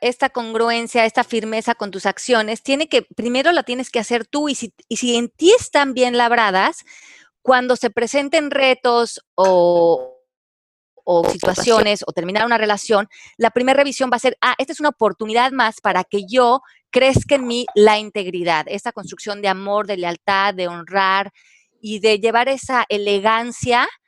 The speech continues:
a esta acción, a terminar esta relación, a quedar bien con, con el entorno y con otros. Y todo bien fundamentado como con el respeto.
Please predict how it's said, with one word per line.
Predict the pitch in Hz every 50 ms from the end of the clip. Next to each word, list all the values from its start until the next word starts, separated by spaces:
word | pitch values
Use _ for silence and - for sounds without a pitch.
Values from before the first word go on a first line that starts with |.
| _ _ _ _ -
a | - 190 196 202
esta | 214 208 - - 233
acción, | 214 - - - - 226 220 214 214 220 -
a | 185
terminar | - 185 180 185 190 196 196 196
esta | 185 - - 175
relación, | 165 175 170 160 165 165 165 165 160 - - - 196 190 190 202 196
a | - 180
quedar | - 190 180 190 196 190
bien | 180 185 196 190 185
con, | 175 190 180 175 170 _
con | - 175 165 - 160
el | 160 156
entorno | 165 170 160 - 196 190 180 190 185
y | 170
con | - 165 165 165
otros. | 156 - - - 135 - -
Y | - 185 170 _ _
todo | - 247 247 269
bien | 277 254 240 226 214
fundamentado | - 226 214 196 175 170 156 175 165 175 185
como | - 180 180 180
con | - 185 185
el | 185 175 - - _ _
respeto. | - 208 - - 311 330 - _ _ _ _ - 175 -